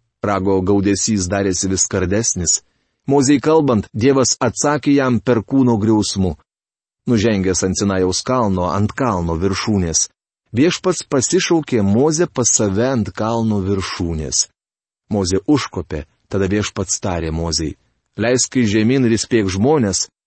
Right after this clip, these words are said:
kad nesiveržtų pas Viešpatį jo pamatyti, antraip daug kas iš jų pražus." Išėjimo knygos devynioliktos skyriaus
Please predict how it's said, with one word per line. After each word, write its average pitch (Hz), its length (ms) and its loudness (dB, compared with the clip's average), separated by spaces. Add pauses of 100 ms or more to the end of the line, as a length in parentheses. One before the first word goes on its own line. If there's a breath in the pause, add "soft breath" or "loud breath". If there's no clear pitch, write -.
kad 120 220 0
nesiveržtų 131 880 0
pas 107 220 0
Viešpatį 127 680 0
jo 117 80 2
pamatyti, 95 680 -2 (360)
antraip 127 400 2 (220)
daug 135 380 2
kas - 280 0
iš 120 260 0
jų 110 280 2
pražus." 90 640 -2 (760)
Išėjimo 92 460 0
knygos 95 500 -2 (200)
devynioliktos 90 760 -2
skyriaus 95 480 0